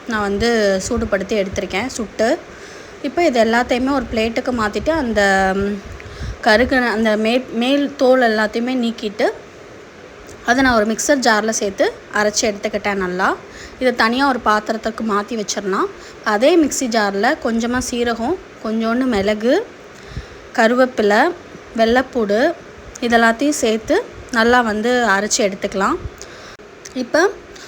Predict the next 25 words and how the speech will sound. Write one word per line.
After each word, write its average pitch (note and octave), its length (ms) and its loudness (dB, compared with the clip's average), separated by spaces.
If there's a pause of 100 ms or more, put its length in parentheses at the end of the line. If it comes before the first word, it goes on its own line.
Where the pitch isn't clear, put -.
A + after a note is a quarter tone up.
(160)
ஒரு A#3+ 120 0
கடாயில B3+ 540 4 (840)
நல்லெண்ணெய் C4+ 460 2
ஊத்திக்கிட்டு, A3+ 480 -2 (1120)
கொஞ்சமா C4+ 440 2
கடுகு A#3 340 2
போட்டு B3+ 360 0
தாளிச்சு A3 420 4
விட்டுறலாம். G3+ 440 -2 (600)
தாளிச்சதுக்கப்புறம் C#4 840 4
நம்ம A#3+ 160 0
அந்த G#3 200 -4
அரைச்சு G3 400 -2
வச்சிருக்கிற G#3+ 460 -2 (320)
அந்த A3+ 300 -2
சீரகம், B3+ 460 4
மிளகு, G#3+ 380 2
வெள்ளைப்பூடு, G#3+ 580 2
கருவேப்பிலை G3+ 500 -2
அதை F#3+ 120 -4
வந்து G3 360 -2 (400)
சேர்த்து A#3 360 0
நல்லா B3 380 4
வதக்கி A3 420 -2
கொடுத்துட்டு, G#3+ 500 -2